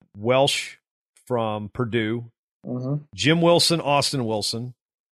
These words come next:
Speaker 2: I got that one too.
Speaker 1: Which, again, whenever you get Wilsons or Smiths or anything in the same bracket, you gotta start, go back and put the initial in front of him,
Speaker 2: Yeah.
Speaker 1: like,
Speaker 2: <laughs>
Speaker 1: like the Boykins at ninety-seven too. And then, uh, Weatherman over Rodriguez.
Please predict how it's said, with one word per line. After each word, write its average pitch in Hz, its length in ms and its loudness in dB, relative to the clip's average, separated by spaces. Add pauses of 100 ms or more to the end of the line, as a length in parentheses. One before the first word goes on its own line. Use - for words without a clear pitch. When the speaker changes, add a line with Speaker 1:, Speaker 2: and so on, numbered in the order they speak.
(260)
Speaker 2:
I 117 40 -6
got 113 180 6
that 113 140 8
one 107 120 -2
too. 117 260 -6
Speaker 1:
Which, - 540 2
again, 135 380 2
whenever 151 220 4
you 185 80 6
get 165 140 4
Wilsons 143 460 4
or 120 80 0
Smiths 135 440 0
or 135 60 0
anything 135 220 0
in 127 80 0
the 113 60 -6
same 123 220 -2
bracket, 120 240 2
you 123 60 -2
gotta 127 120 2
start, 127 220 0
go 143 100 6
back 131 220 4
and 135 120 0
put 131 140 0
the 110 140 2
initial 113 420 -2
in 120 80 -4
front 123 200 0
of 123 80 0
him, 135 60 6
Speaker 2:
Yeah. 127 60 8
Speaker 1:
like, 143 160 8 (160)
Speaker 2:
<laughs> 175 280 4
Speaker 1:
like 180 160 4
the 165 80 4
Boykins 143 500 4
at 127 80 0
ninety-seven 120 640 0
too. 113 280 -2 (440)
And 139 220 4
then, 135 240 4
uh, 120 120 4
Weatherman 139 440 6
over 123 220 4
Rodriguez. 107 840 -2